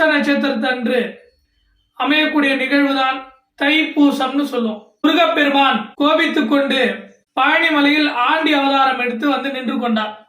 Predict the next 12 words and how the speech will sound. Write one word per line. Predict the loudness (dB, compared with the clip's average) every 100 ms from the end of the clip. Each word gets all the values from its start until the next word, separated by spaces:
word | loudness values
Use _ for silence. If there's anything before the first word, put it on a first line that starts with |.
| _
அன்று | 0 2 2 2 0 -2
பார்வதி | 0 2 2 2 2
தேவியார் | 4 4 4 2 2 -2 -10 _ _ 0
சூரனை | 2 2 2 0 0
சம்மாரம் | 0 2 2 2 0 -2
செய்ய | -2 -2 0 -2 -4 -10 -8
வேல் | -2 2 4 2 -2 -12 -10 -2
அளித்த | 0 0 0 -2
தினம்தான் | 0 -2 -4 0 0 0 -6 -14 _ _ -2
தைப்பூசம் | 0 0 0 0 2 0 0
என்று | -2 -4 -2
கொண்டாடப்படுகிறது. | -2 -2 -2 -2 -2 -2 -4 -6